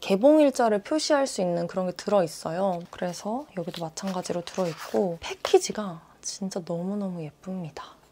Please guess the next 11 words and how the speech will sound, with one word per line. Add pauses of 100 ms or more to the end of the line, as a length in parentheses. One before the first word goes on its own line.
(120)
크림
치크가
출시가
된
것
같아요. (100)
여기
이렇게
안에
퍼프도
들어있고